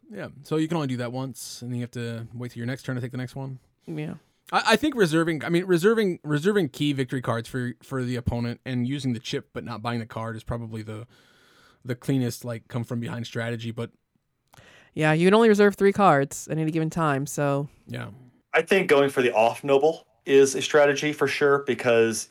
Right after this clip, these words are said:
Speaker 3: when there are
Speaker 1: Mm.
Speaker 3: gonna be tied together
Speaker 2: Mm.
Speaker 3: nobles, it's more
Speaker 2: Mm-hmm.
Speaker 3: likely that more than one person in a non-two player game, of course, is gonna be going for
Speaker 2: Yeah.
Speaker 3: those. So I think there's a chance of evening of maybe each person, if you're playing, like, a three player game or whatever, ends up with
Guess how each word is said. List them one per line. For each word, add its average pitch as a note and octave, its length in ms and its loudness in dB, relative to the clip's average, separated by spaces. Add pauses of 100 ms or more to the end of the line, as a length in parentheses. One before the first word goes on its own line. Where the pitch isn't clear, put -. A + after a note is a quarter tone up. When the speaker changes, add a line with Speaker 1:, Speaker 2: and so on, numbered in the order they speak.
(100)
Speaker 3:
when A#2 140 -4
there A#2 140 0
are A#2 240 4
Speaker 1:
Mm. A2+ 200 -10
Speaker 3:
gonna A#2 120 -2
be G#2+ 120 -6
tied A2 360 0
together A2 300 2
Speaker 2:
Mm. G#2+ 40 -2
Speaker 3:
nobles, A2+ 500 -2 (640)
it's C3 260 -4
more B2 160 4
Speaker 2:
Mm-hmm. B2+ 80 6
Speaker 3:
likely B2+ 280 4 (120)
that A2+ 260 -6
more A2 180 4
than A2+ 100 0
one A#2 140 2
person G#2 400 -4
in G2 160 -8
a F#2 360 -10 (520)
non-two F#2+ 460 -6
player G#2+ 220 2
game, G2 180 -2
of F#2+ 80 -10
course, - 380 0
is G#2+ 180 -2
gonna G#2 140 0
be G2 100 0
going G2+ 320 2
for F#2+ 460 2
Speaker 2:
Yeah. - 320 -8
Speaker 3:
those. - 360 -2
So - 300 -2
I A#2+ 60 6
think C3+ 140 2
there's B2+ 140 4
a A2 40 2
chance B2 380 0
of - 140 -8
evening A2 640 -2
of G#2 460 2 (320)
maybe A#2 420 2
each A2+ 180 -4
person, A#2+ 340 2
if G2+ 80 -4
you're G2+ 60 -10
playing, G2 180 0
like, F#2+ 120 -2
a F#2 40 -12
three G#3+ 160 4
player C#3 200 6
game A#2 220 4
or - 40 6
whatever, G#2 400 6
ends A#2+ 280 2
up A#2+ 180 4
with A2+ 280 4